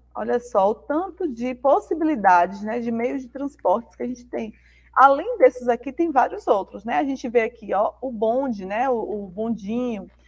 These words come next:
o barco, né, o avião, o balão, né? Então, é, tem, ó, é, meios de transporte, tanto que a gente usa no mar, né, na terra, quanto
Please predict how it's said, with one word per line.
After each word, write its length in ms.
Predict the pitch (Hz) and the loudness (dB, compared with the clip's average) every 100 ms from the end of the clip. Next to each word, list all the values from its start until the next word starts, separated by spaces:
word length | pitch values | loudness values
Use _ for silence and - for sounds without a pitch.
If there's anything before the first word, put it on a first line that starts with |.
| _ _ - | _ _ -6
o 160 | 330 | -4
barco, 840 | 254 214 226 247 233 214 - 175 | 2 4 6 6 4 2 -4 -6
né, 200 | 175 226 | -2 2
o 80 | 254 | 4
avião, 680 | 262 277 277 226 247 247 214 | 4 2 -2 -2 -2 -2 -2
o 80 | 262 | 2
balão, 760 | 269 254 208 220 247 240 190 175 | 6 6 4 -2 -4 -6 -8 -14
né? 220 | 208 269 - _ _ _ _ | -8 -8 -8 _ _ _ _
Então, 260 | - 269 262 - - - | 4 4 4 -8 -12 -4
é, 200 | 190 170 | -2 -2
tem, 320 | - 311 403 | -2 -2 0
ó, 240 | 349 - - | 0 -2 -2
é, 240 | 180 170 170 | 0 0 2
meios 300 | 220 262 233 | 2 0 -2
de 80 | |
transporte, 640 | - 214 208 - - - - - | -8 -12 -10 -2 0 -2 -6 0
tanto 380 | 453 480 453 | 0 0 -4
que 80 | 359 | -2
a 60 | 311 | -2
gente 340 | 269 262 277 | -2 -6 -4
usa 420 | 247 220 214 196 - _ _ | -4 -4 -6 -10 -12 _ _
no 220 | 240 349 | -2 0
mar, 460 | 247 196 214 285 285 | 4 4 4 2 -2
né, 260 | 190 220 | -4 -4
na 220 | - 196 208 | 0 0 0
terra, 500 | - 185 214 269 320 | 0 0 0 -2 -8
quanto 480 | - 311 339 359 | -4 -2 -2 0